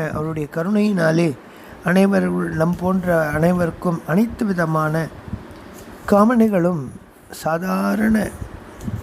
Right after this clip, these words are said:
லவலேசமான சிறு அபிலாஷையே ஆனாலும் அவ-, அவர்கள் அதை போட்டி போட்டுக்கொண்டு கருணையினாலே அவை அனைத்தையும்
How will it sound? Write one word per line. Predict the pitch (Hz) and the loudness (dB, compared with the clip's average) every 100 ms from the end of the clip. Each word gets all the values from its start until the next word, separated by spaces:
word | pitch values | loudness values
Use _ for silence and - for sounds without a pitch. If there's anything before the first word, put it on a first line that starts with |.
| - - | -10 0
லவலேசமான | 156 160 196 214 202 220 220 214 | 4 6 6 4 2 0 2 2
சிறு | 202 - 208 240 | 0 0 -2 0
அபிலாஷையே | 175 175 190 185 180 180 185 | 0 0 0 0 0 2 2
ஆனாலும் | 165 147 151 156 175 - - - - - - | 2 2 0 0 -4 -8 -14 -16 -16 -18 -6
அவ-, | - 156 160 151 | 0 4 4 2
அவர்கள் | - 165 175 165 190 135 107 - - - - - - - - | 0 2 2 4 2 0 -6 -14 -18 -18 -16 -14 -14 -8 0
அதை | 185 180 | 2 2
போட்டி | - 214 - | 2 2 2
போட்டுக்கொண்டு | 220 - 175 185 - 170 165 170 | -2 -2 -4 -6 -4 -4 -2 -2
கருணையினாலே | 170 170 190 196 185 175 175 185 - - - - - - - - - - - - - | -2 0 4 4 4 2 0 -2 -6 -12 -16 -18 -20 -12 -12 -12 -16 -16 -16 -20 0
அவை | 175 175 156 131 - - - - - | 4 4 2 -2 -12 -20 -20 -20 -8
அனைத்தையும் | - 185 226 - 190 202 196 131 - | 0 2 2 0 2 4 2 -4 -12